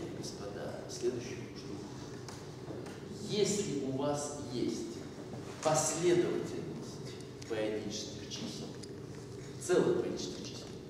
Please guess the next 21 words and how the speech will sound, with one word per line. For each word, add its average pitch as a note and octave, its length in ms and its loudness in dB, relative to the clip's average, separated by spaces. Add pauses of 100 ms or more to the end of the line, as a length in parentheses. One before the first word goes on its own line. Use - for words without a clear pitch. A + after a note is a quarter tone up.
(340)
я - 160 10
напомню, - 380 8
что - 120 0
такое A#2+ 220 2
целое G#2+ 220 4
периодическое G2+ 540 -2
число. - 300 -2 (460)
Э, A2+ 360 6
это B2+ 580 4
выражение - 920 6 (160)
вида, - 400 4 (1120)
э, A2 400 4
А - 300 4
нулевое C3 680 4 (240)
плюс B2 280 0 (160)
А - 340 2
первое G#2+ 560 2
П - 360 6 (800)
плюс A#2+ 440 4
А - 280 2
второе A2 520 6